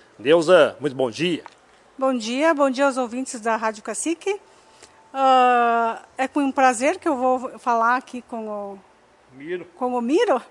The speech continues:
Speaker 2: <laughs> ah, contando a minha história, a minha trajetória aqui na, na loja Volpato de Lagoa.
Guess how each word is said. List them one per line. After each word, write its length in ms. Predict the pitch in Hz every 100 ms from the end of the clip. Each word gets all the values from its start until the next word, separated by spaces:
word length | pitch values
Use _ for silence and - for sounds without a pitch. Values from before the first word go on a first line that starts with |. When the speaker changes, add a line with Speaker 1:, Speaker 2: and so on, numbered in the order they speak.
| - 294 -
Speaker 2:
<laughs> 460 | - 359 320 - -
ah, 960 | 262 254 247 247 240 233 233 214 220 247
contando 360 | 262 269 277 285
a 40 |
minha 140 | 285 294
história, 460 | - 277 262 262
a 20 |
minha 140 | 233 233
trajetória 560 | 240 226 226 233 247
aqui 180 | 240 -
na, 220 | 233 226
na 120 | 220 214
loja 200 | 226 220
Volpato 420 | 220 - 247 262
de 120 | 226
Lagoa. 420 | 220 214 254 208